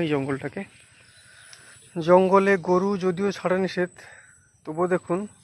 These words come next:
কিছু কিছু মানুষ এখন অবুঝ, জঙ্গলে গরু ছেড়ে রেখেছে। সে কারণেই এই, এই পথ দিয়ে গরুগুলো যাতায়াত করে। এই যে পায়ের তার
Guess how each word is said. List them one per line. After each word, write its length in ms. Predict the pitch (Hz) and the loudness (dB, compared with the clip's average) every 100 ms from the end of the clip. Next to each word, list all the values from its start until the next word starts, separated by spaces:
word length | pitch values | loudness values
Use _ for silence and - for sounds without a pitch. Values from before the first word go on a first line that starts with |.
| _ | _
কিছু 160 | - - 175 | -14 -10 -8
কিছু 140 | 175 170 | -4 0
মানুষ 160 | 170 175 165 | 0 0 0
এখন 140 | 175 165 | 0 -2
অবুঝ, 240 | 143 175 185 - - - - 143 | 0 -4 -6 -12 -18 -20 -10 2
জঙ্গলে 400 | 165 165 165 175 151 | 2 4 2 0 -2
গরু 160 | 165 170 | -4 -4
ছেড়ে 180 | - 170 | -4 -2
রেখেছে। 280 | 165 165 196 214 - _ _ - | 0 -2 -4 -8 -10 _ _ -16
সে 80 | - 160 | -10 -6
কারণেই 340 | 165 160 170 160 | -4 -2 -2 -2
এই, 60 | 160 - _ _ _ - _ _ - 151 | -4 -8 _ _ _ -20 _ _ -12 -10
এই 60 | 151 | -4
পথ 140 | 160 151 | -2 -2
দিয়ে 120 | 175 170 | 0 0
গরুগুলো 260 | 160 165 170 156 | 0 -2 -2 -2
যাতায়াত 300 | 143 165 160 160 | 0 -2 -2 -4
করে। 140 | 175 233 - _ _ _ _ _ _ _ _ _ _ - | -4 -6 -14 _ _ _ _ _ _ _ _ _ _ -14
এই 60 | 147 | -10
যে 80 | 160 151 - _ | -8 -10 -14 _
পায়ের 240 | 147 160 160 | 0 0 0
তার 140 | 165 | -2